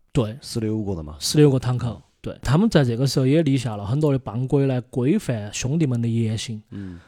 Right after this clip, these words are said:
Speaker 2: 那加上原来的八个都二十几个堂口了。
Speaker 1: 对，他们后头堂口很多。
Speaker 2: 嗯，他这个有点像直营变成加盟了，我感觉。
Speaker 1: 他们足联帮的这些帮规里面哈，第一个就是不贩毒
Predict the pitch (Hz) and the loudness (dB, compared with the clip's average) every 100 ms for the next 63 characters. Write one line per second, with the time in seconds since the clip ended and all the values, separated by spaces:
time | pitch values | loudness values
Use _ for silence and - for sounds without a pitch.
0 | _ - 113 113 180 131 123 123 123 - | _ -12 -8 -2 0 2 2 2 2 0
1 | 110 110 101 95 73 117 127 143 110 107 | -2 -4 -4 -6 -6 -8 -4 -4 -4 -6
2 | 107 101 92 - - 120 113 - - 226 | -8 -10 -10 -6 0 0 0 -6 -2 0
3 | 135 123 131 131 131 180 139 113 - 95 | 0 0 0 2 2 2 -2 -4 -10 -16
4 | 85 - _ _ - 117 123 185 - 107 | -16 -18 _ _ -12 -6 -4 -4 -4 -6
5 | 101 - 107 113 113 110 90 98 87 101 | -8 -10 -6 -4 -4 -6 -8 -10 -10 -8
6 | 117 98 98 - - 104 - - - - | -8 -10 -12 -16 -14 -14 -12 -16 -18 -4
7 | 185 262 180 165 160 139 139 139 139 147 | 0 2 6 8 8 4 2 0 -2 2
8 | 147 139 113 123 131 185 202 208 202 110 | 2 4 0 0 0 8 10 10 6 -2
9 | 95 110 107 - 151 147 127 123 113 104 | -6 -10 -12 -2 4 4 4 0 -4 -2
10 | 123 - 90 110 107 | -2 -4 -8 -8 -8